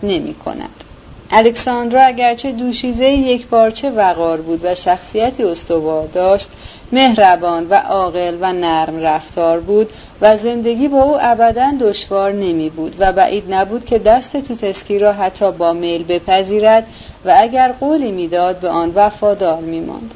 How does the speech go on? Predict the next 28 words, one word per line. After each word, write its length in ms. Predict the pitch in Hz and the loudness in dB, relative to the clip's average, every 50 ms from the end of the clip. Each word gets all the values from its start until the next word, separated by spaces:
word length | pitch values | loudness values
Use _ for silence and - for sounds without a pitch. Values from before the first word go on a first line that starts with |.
| - - | 2 2
از 200 | 196 202 - - | 2 2 2 2
تجمل 600 | - 214 214 208 226 226 214 208 208 208 202 208 | 4 4 4 4 2 0 2 0 -2 -6 0 0
و 60 | 208 | -2
زرق 360 | 196 185 196 190 185 180 165 | 0 2 4 4 4 2 0
و 80 | 175 175 | -4 -2
برق 420 | 165 180 175 175 170 170 175 170 | 2 2 2 2 2 0 -2 -4
بیزار 460 | 175 180 175 165 165 170 165 160 160 165 | -6 -6 -6 -4 -2 0 2 2 0 0
بود 220 | 175 196 208 214 208 | 0 -2 -2 2 2
و 120 | 208 196 | 2 2
در 220 | 180 185 180 180 175 | 4 4 2 2 2
زندگی 500 | 170 185 190 190 185 185 185 190 240 254 | -2 -6 -6 -4 -4 -4 -2 -2 -4 -2
با 200 | 233 214 185 175 | 2 2 2 2
او 280 | - 175 180 180 190 - - - - - - - | 2 2 0 0 0 -2 -8 -20 -20 -20 -8 0
بیم 280 | 254 269 277 277 285 269 | 2 4 4 4 4 6
دردسر 800 | 220 220 214 208 196 180 175 180 - - - 180 175 170 170 170 | 4 4 4 2 -2 -4 -6 -8 -6 -2 0 2 2 2 2 2
و 140 | 185 196 196 | 0 -2 0
نشیب 460 | 202 196 196 190 - - 190 185 175 | -2 -4 -4 -6 -6 -6 -6 -4 -4
و 80 | 180 180 | -4 -4
فرازهای 840 | 185 - 190 185 180 180 175 180 - - - 202 196 196 190 165 156 | -2 0 2 2 2 2 0 0 -2 -4 -2 0 0 0 0 -2 -4
تند 520 | 156 - 180 170 170 165 165 165 165 165 | -4 -6 -6 -4 -2 -2 -2 -2 -2 -2
نبود، 360 | 160 151 - - 170 - - - - - - - - - - - - | -2 -2 -4 -6 -8 -12 -12 -14 -18 -20 -20 -20 -20 -20 -20 -8 2
به 100 | - 208 | 4 4
عکس 440 | - 185 208 214 214 220 214 - - | 4 4 0 0 -2 -2 -4 -8 -2
بشارت 600 | - 208 208 - - 220 214 214 240 247 240 269 254 | 0 0 0 2 2 2 4 4 2 2 0 -4 -4
شیرینی 680 | - - - 214 208 190 190 190 190 190 196 202 220 | -2 -4 -4 -4 -6 -6 -6 -6 -6 -6 -4 -4 0
و 60 | 208 | 0
آسودگی 840 | 208 - - - 165 170 165 - - 170 156 160 165 160 156 160 156 156 | 0 0 0 -4 -4 -4 -4 -4 -4 -6 -4 -4 -6 -6 -6 -8 -8 -8
بود. 180 | 156 151 - | -8 -12 -14